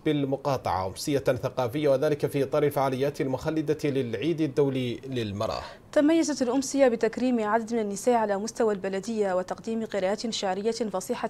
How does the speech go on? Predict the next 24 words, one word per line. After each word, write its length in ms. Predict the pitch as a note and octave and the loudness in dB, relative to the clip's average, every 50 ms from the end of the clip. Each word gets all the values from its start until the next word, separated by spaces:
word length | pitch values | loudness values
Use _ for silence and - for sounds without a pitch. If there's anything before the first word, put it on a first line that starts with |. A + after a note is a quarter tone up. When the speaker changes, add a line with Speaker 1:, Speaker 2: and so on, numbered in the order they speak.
| - | -4
Speaker 2:
وشعبية، 720 | G#3 G3+ G3 G3 - F#3+ F#3 F3+ F#3 A3+ A3+ C4 C4 C4+ C4+ - - - - - - - | -6 -4 -2 -2 -2 -2 -2 -2 -2 2 4 6 6 4 4 0 -6 -16 -16 -14 -4 2
وأغاني 440 | G3+ G#3 G3+ G3+ G#3 B3+ C4 C4+ | 4 4 4 4 4 4 4 4
فلكلورية، 600 | B3+ B3+ A#3+ G#3+ G#3+ - G#3 G3 G3 G#3+ A3+ A#3+ | 4 2 0 0 0 2 0 2 2 2 4 4
وسكتشات 640 | A3+ G#3 G3 - - F#3+ - - A3+ A3+ A3+ - A3+ | 2 2 2 -2 -6 -6 -2 -2 0 0 0 -2 -4
ومداخلات 680 | A3 G#3 G3+ F#3+ F#3 F#3+ - - G3 F#3+ G3+ - - | -4 -4 -2 -2 -2 -4 -2 -4 -2 -2 0 -2 -2
تعالج 540 | A#3 - - G#3 F#3+ G#3 A3+ A3+ A#3 - - | -4 -4 -2 0 0 2 2 0 0 0 0
أهمية 420 | A#3 G3+ F3 G3 G3 G3 G#3+ A#3+ A#3+ A#3+ | 0 0 -2 -4 -4 0 0 0 0 0
حضور 300 | A3 - G3+ F#3 - G3 | -4 -4 -4 -4 -4 -4
المرأة 440 | F#3 G3 G#3+ A3+ A#3+ - B3 B3+ B3 - - - - - | -2 -2 0 2 2 2 2 2 0 -4 -12 -16 -18 -16
في 180 | - - C4 A#3+ | -6 -2 0 0
مراكز 400 | G#3+ G#3 G3+ G#3+ A3+ - A#3 G3+ | 2 2 2 2 2 0 -4 -6
صنع 200 | G3+ - A3+ G#3 | -4 -4 -4 -4
القرار، 500 | G3 G3 - G3+ F#3+ G3 G#3 A#3 B3+ B3 - - - - - | -4 -2 -2 -2 0 2 2 2 0 0 -6 -12 -18 -10 -8
ودورها 420 | - F3+ A3+ A#3+ B3 A3+ A3 A#3 A3 | 0 4 6 6 6 4 2 0 0
في 80 | G#3 | 0
تنمية 360 | G#3+ - G#3+ G3+ G#3 G#3+ A#3 A3+ A3+ | -2 -4 -4 -4 0 0 0 0 0
البلد 380 | G#3 F#3 F#3 G#3+ A#3 A#3 A#3 | -4 -2 0 2 2 2 2
والمحافظة 880 | A#3+ A3+ A3 G3 F#3+ G3 F#3+ - - G3+ F#3+ F#3+ G#3+ A3+ A#3+ A#3+ A#3+ B3 | 2 2 2 0 0 -4 -6 -4 -2 -2 -2 -2 -2 -2 -2 -2 -2 -2
على 80 | G#3 G3+ | -2 -2
المكتسبات 640 | G3 F#3+ - - G3+ - - G3+ F#3 G#3 A3 A3 | -2 -4 -6 -8 -8 -6 -6 -4 -2 -2 -4 -2
التي 240 | G#3 G3 G3 G3 - | -4 -4 -4 -4 -6
تحققت 680 | F#3+ G3+ - - - B3 A#3+ - C4 B3+ B3+ - - - - | -6 -8 -8 -4 -4 -4 -2 -2 -4 -4 -4 -6 -12 -12 -10
لصالح 380 | C4 B3 - F#3+ - - - - | -10 -8 -6 -6 -8 -6 -8 -8
المرأة. 440 | A#3 A3 G3 F3+ - - - - | -6 -6 -6 -8 -8 -8 -8 -10